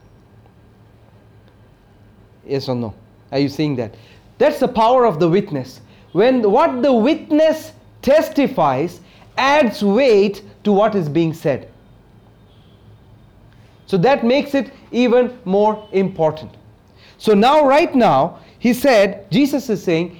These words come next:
"And you shall be witnesses unto me." So witnesses about whom? Jesus. Now, about what are you witnessing about?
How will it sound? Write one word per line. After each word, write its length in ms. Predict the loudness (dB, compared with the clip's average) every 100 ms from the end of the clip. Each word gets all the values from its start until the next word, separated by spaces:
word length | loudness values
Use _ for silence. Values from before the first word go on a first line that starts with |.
| -16 -4
"And 140 | 0
you 260 | 2 4 2
shall 440 | 0 0 2 2
be 420 | 2 0 -2 -4 -14 -8
witnesses 920 | -2 -2 -2 -2 0 0 -4 -4 -6 -2
unto 580 | 0 0 -2 -2 -2 -8 -10
me." 480 | -2 0 0 -2 -6 -20 -20 _ _ _ -20 -20 -20 -20
So 180 | -6 -2
witnesses 560 | -2 -2 -6 -6 -6 -4
about 300 | -2 -2 -2
whom? 280 | -6 -6 -14 _ _ _ _ _ _ _ _ _ _ -14
Jesus. 540 | -4 -4 -4 -10 -16 -20 -20 _ _ _ _
Now, 260 | -4 -4 -4
about 500 | -4 0 0 -2 -6 -20 _ _ -20 -20 _
what 280 | 0 0 0
are 120 | 0 0
you 180 | 2
witnessing 640 | 0 0 -2 -6 -4 -4 -4
about? 420 | -2 -2 -2